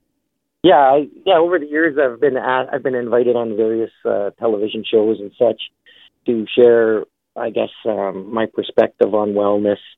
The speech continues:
Uh, sometimes it's been about education and things like that. I, I know I was on T V Ontario once for education reasons, and, um, I've been, yeah, I've, I've been, I, I'm very grateful for every opportunity that I get, and I believe that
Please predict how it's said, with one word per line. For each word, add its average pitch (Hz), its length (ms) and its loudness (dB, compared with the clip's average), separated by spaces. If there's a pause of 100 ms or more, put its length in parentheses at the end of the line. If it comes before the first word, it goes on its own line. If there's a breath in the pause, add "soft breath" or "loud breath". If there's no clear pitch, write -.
(440)
Uh, 110 200 -2
sometimes 117 360 0
it's - 140 -10
been 113 160 2
about 104 240 2
education 98 760 -2
and 95 180 -10
things 101 260 -4
like 98 220 0
that. 107 300 2
I, 101 340 -8
I - 20 -6
know 104 140 -6
I 101 40 -4
was 98 160 -4
on 104 120 -8
T - 100 -8
V 101 120 0
Ontario 98 400 0
once 92 220 -6
for 95 160 2
education 95 720 -4 (520 loud breath)
reasons, 107 460 4 (720)
and, 101 340 -6
um, 98 420 -2 (320)
I've 131 200 4
been, 127 180 6
yeah, 151 160 8
I've, 135 240 4
I've - 140 2
been, 143 320 -2 (240)
I, 123 180 -4
I'm 143 80 -4
very 170 180 4
grateful 127 480 0
for 110 120 0
every 113 200 0
opportunity 110 760 -2
that 101 100 -2
I 104 80 0
get, 110 320 0
and 117 120 -8
I 117 80 -4
believe 113 420 -6
that 120 180 2